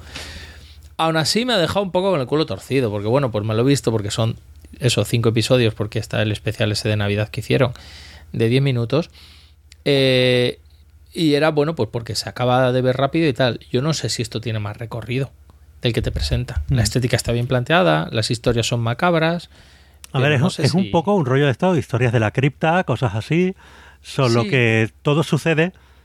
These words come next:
Speaker 2: en este pueblo perdido en medio de Argentina al que nadie sabe llegar y nadie sabe dónde está. Eh,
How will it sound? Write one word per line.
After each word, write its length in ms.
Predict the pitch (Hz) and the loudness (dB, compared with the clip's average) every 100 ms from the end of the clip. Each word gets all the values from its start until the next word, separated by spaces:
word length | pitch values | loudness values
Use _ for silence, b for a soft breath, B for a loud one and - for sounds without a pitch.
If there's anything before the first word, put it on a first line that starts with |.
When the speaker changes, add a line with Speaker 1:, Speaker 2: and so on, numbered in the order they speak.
| b _ - | b _ -2
Speaker 2:
en 320 | 151 151 160 | 0 2 2
este 280 | 135 - 151 | 2 0 0
pueblo 340 | 139 135 156 | 2 2 2
perdido 460 | - 117 104 147 160 | 2 0 2 0 2
en 80 | 170 | 2
medio 180 | 120 123 | 2 2
de 40 | |
Argentina 420 | 127 131 120 131 165 | 0 -2 0 0 0
al 100 | 165 | -2
que 140 | 113 | -4
nadie 260 | 107 117 123 | -4 -2 -2
sabe 220 | 139 117 | 0 0
llegar 280 | 113 120 123 | 0 0 0
y 40 | |
nadie 220 | 127 104 | -2 -2
sabe 240 | 101 117 110 | -2 0 0
dónde 220 | 110 101 | -2 -4
está. 280 | - - 101 B B B B B B | -4 -2 -4 B B B B B B
Eh, 1040 | 151 117 117 113 110 107 104 104 110 120 | 0 2 4 4 4 2 0 -2 -4 -10